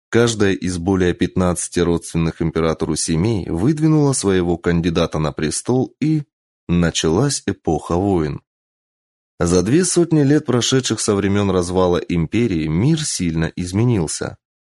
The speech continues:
Пылающие города освещали ярким заревом тёмные небеса ночью, днём небо затягивали облака чёрного дыма.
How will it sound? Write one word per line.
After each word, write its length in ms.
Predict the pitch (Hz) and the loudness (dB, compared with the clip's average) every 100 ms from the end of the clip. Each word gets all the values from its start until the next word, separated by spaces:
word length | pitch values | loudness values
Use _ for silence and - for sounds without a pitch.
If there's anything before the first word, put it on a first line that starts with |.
| _ _ _ | _ _ _
Пылающие 640 | 87 85 92 87 - 87 82 | 0 2 4 2 2 0 2
города 640 | 87 82 80 113 92 80 | 2 2 2 0 0 -2
освещали 600 | 85 - 82 - 156 151 | -2 0 0 0 0 2
ярким 540 | 131 107 147 147 147 135 | 2 2 0 0 0 0
заревом 520 | 101 95 90 90 87 | 2 2 2 2 0
тёмные 480 | - 87 82 82 82 | 0 0 2 2 0
небеса 440 | 80 80 76 85 73 | 0 -2 -2 -2 0
ночью, 500 | 90 117 - 71 64 | 0 -2 -6 -10 -10
днём 580 | 80 87 104 151 143 | -6 0 2 2 2
небо 320 | 110 117 135 135 | 2 0 0 0
затягивали 720 | 127 123 95 87 90 87 90 | 0 0 0 0 0 0 -2
облака 560 | - 82 80 76 78 | -2 -2 -2 -2 -4
чёрного 640 | 73 - 73 78 69 76 | -4 -6 -4 -2 -2 -2
дыма. 460 | 92 95 80 64 - | 0 -2 -2 -4 -10